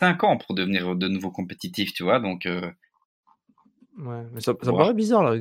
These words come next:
Speaker 2: en deux, en deux mille dix-huit, mais ils étaient en positif.
Speaker 1: Tu vois ?
Speaker 2: Je sais pas, ça me paraît bizarre, là. Je, je me, je les vois plus, en fait, en play-off à cette époque-là.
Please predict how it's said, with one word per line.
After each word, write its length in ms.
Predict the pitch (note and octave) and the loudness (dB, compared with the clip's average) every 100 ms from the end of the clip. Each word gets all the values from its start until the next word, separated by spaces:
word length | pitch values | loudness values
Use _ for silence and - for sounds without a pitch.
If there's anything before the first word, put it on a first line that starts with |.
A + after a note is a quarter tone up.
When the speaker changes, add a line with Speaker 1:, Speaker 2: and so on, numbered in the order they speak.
| A#2 - | -4 -8
Speaker 2:
en 120 | A2 | -6
deux, 220 | A2 B2+ - _ _ - | -6 -8 -10 _ _ -12
en 80 | A2 | -2
deux 120 | C#3 | 2
mille 160 | F#3+ | 2
dix-huit, 600 | E3+ F#3 G#3+ F4+ - - _ _ | 2 -2 -2 -8 -10 -20 _ _
mais 240 | F3+ A2+ D#3 D#3 | -8 -8 -8 -8
ils 120 | D3 | -8
étaient 140 | - | -2
en 60 | A#2 | -2
positif. 560 | C#3+ E3+ F#3+ B3+ - - _ _ _ _ _ _ _ _ _ _ _ _ _ _ _ _ _ _ - | 0 -2 -2 -8 -10 -18 _ _ _ _ _ _ _ _ _ _ _ _ _ _ _ _ _ _ -16
Speaker 1:
Tu 80 | - | -6
vois ? 240 | G2+ - _ _ _ _ _ _ _ _ - | -4 -4 _ _ _ _ _ _ _ _ -14
Speaker 2:
Je 80 | - | 0
sais 100 | A#2+ | 4
pas, 100 | E3 | 6
ça 100 | D3 | 8
me 60 | |
paraît 140 | B2 A#2 | 6 6
bizarre, 320 | C3 D3 B2 | 6 6 6
là. 120 | B2 | 2
Je, 100 | A#2+ - - _ _ _ _ _ _ | -4 -10 -20 _ _ _ _ _ _
je 120 | - | 4
me, 140 | C3+ C#3 | 6 8
je 100 | C3 | 8
les 80 | |
vois 220 | B2+ C3 B2+ | 8 6 6
plus, 100 | G3+ | 4
en 140 | F#3 | 4
fait, 200 | F3+ F3+ | 2 0
en 60 | D#3 | 2
play-off 300 | D#3 E3 D#3 | 2 0 -2
à 40 | |
cette 100 | C3 | -6
époque-là. 340 | C#3 C3 C3+ | -6 -4 -6